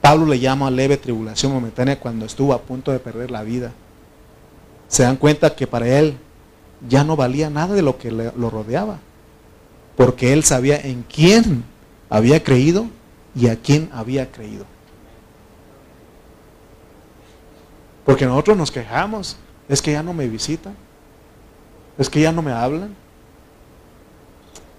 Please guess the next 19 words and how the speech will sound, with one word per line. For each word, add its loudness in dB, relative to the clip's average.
¿Sabes 0
que -8
a -8
propósito -6
Dios -6
hace -4
que -12
no -6
te -2
hablen -4
para -8
ver -8
cómo -10
reaccionas -14
tú? -20
¿En -16
quién -4
confías -10
tú? -20